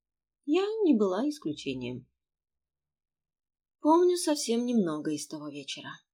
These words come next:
буквально первые сорок минут. Дальше день, примерно два часа. Все, что происходило в этом промежутке, стерто в памяти напрочь. Мелькали лишь легкие флешбеки игры на гитаре и истошное исполнение песен.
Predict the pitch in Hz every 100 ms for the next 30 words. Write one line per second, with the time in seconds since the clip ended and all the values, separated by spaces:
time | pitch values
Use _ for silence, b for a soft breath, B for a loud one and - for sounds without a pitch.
0 | _ - 240 233 190 165 151 143 131 151
1 | 139 135 143 - 180 185 - 262 160 -
2 | _ _ _ _ _ _ _ _ _ 277
3 | 320 392 - 349 - _ 180 139 135 147
4 | _ _ _ _ _ _ _ 269 202 139
5 | 147 143 143 - - - - _ _ _
6 | _ _ _ _ _ _ - - 269 -
7 | 220 208 - 214 202 190 190 185 196 226
8 | 240 294 339 - 359 311 294 - - 208
9 | 262 285 233 - _ 139 143 151 - 151
10 | 139 123 123 - - - - _ _ _
11 | _ _ _ _ - 311 285 269 240 185
12 | 165 165 165 160 156 147 143 143 143 147
13 | 143 139 - 139 131 131 139 214 254 269
14 | 240 240 233 285 330 294 262 - - -
15 | 190 - 277 254 220 - 147 143 143 165
16 | 151 - 131 120 - -